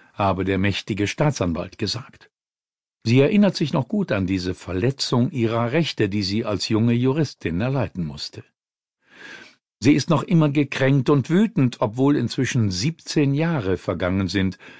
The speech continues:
Sie habe sich damals gefügt und das Kopftuch abgenommen, um ihre Zulassung als Anwältin zu bekommen. „Ich musste das Kopftuch immer ablegen, wenn ich einen Gerichtssaal betrat.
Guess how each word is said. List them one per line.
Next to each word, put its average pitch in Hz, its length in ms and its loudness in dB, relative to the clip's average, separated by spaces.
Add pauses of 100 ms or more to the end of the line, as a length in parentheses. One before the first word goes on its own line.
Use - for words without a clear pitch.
(400)
Sie 139 240 2
habe 185 220 2
sich 156 240 0
damals 139 420 2
gefügt 170 640 0
und 107 260 -4
das 120 180 -2
Kopftuch - 640 -2
abgenommen, 110 720 0
um 127 220 0
ihre 110 260 0
Zulassung 147 720 -2
als 131 340 -4
Anwältin 87 640 0
zu 113 180 -2
bekommen. 98 540 -6 (1400)
„Ich - 160 0
musste 165 380 4
das 143 180 2
Kopftuch - 560 -2
immer 185 340 4
ablegen, 127 600 2
wenn 123 160 2
ich - 180 -2
einen 131 200 2
Gerichtssaal 143 680 0
betrat. 98 500 -2